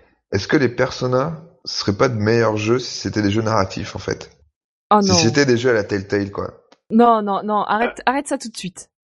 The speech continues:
Speaker 3: Alors, en fait, euh, les meilleurs moments de Persona, ça reste les per-, euh, les moments de dialogue, de scénario, et cetera.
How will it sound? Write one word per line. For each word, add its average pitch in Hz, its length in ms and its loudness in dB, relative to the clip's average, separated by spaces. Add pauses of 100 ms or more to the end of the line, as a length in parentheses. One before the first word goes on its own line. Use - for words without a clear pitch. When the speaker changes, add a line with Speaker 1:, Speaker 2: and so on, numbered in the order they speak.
(160)
Speaker 3:
Alors, 160 240 8
en 147 60 -2
fait, 196 400 -4
euh, 120 560 0 (340)
les 143 140 2
meilleurs 185 280 4
moments 180 320 0
de 165 40 -8
Persona, 156 720 -2
ça 123 200 -2
reste 160 260 0
les 123 80 -2
per-, 117 180 0 (120)
euh, 117 120 2
les 117 140 0
moments 123 280 2
de 139 60 0
dialogue, 117 640 2
de 110 120 -8
scénario, 110 540 -4
et 117 60 -6
cetera. 104 340 -12